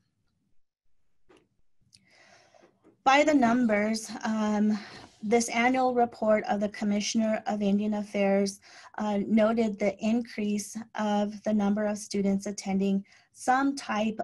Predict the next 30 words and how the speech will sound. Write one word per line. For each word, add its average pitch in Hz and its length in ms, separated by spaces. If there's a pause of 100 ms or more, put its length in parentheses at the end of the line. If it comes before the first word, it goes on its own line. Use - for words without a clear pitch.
(100)
of 202 440 (360)
boarding 202 360
school, 190 520
whether 208 300
that 202 300
was 190 340 (280)
federal 220 680
or 202 160
church-run 240 880
boarding 240 340
school, 233 500 (440)
and 214 100
also 202 380
whether 202 340
that 196 240
was 190 340
a 202 80
day 190 300
school. 190 540 (1200)
Um, 220 420 (400)
re-, 247 320
early 285 300
records, 233 640 (100)
uh, 220 200
were 220 140
not 208 300
as, 208 380 (300)
uh, 214 140
well 208 260
kept, 208 520